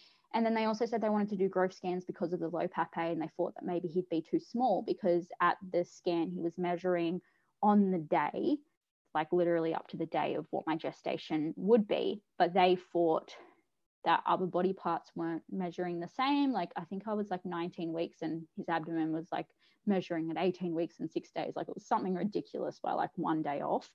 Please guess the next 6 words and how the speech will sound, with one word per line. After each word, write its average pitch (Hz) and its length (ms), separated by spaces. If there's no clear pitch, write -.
Um, 180 360
and 208 100
that 196 120
got - 180
sent - 540
from 170 400